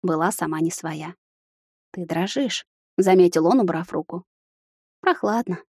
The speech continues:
поёжилась я, искоса глядя на Райдера. «Я поеду. Позвоню тебе после того, как наведаюсь в «Спектр»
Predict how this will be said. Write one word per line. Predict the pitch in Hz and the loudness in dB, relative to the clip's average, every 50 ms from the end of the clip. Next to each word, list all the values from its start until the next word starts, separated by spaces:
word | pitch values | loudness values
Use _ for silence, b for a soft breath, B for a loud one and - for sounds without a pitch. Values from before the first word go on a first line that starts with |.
| _ _ _ - | _ _ _ 0
поёжилась | - 196 196 202 196 185 175 170 170 175 - | 2 4 4 4 4 6 6 4 4 4 2
я, | 254 294 254 | 4 4 4
искоса | 185 180 - - 175 - - | 4 4 2 -2 -6 -2 -2
глядя | 175 175 170 165 165 170 | 0 0 0 0 2 2
на | 165 175 175 180 | 2 2 2 2
Райдера. | 185 170 160 - 165 170 170 - _ _ _ _ _ _ _ _ - | -2 -2 -4 -6 -10 -12 -12 -14 _ _ _ _ _ _ _ _ -8
«Я | 196 202 175 | -4 -4 -2
поеду. | 175 - 196 220 226 180 156 - 190 - _ _ _ _ | -2 -2 -2 0 0 0 0 -2 -6 -12 _ _ _ _
Позвоню | - 214 190 190 202 226 277 277 | -4 -2 0 2 4 4 4 4
тебе | - - 180 202 | 4 2 0 2
после | 196 - 175 - 180 170 | 2 2 0 2 2 2
того, | - 165 180 240 262 | 2 2 2 2 2
как | - 165 - | 0 0 0
наведаюсь | 156 156 151 160 185 196 180 170 170 175 - | 0 0 2 2 2 4 4 2 2 0 -2
в | - | -10
«Спектр» | - - _ - - 170 156 - - - - | -10 -10 _ -2 0 0 0 -2 -10 -16 -16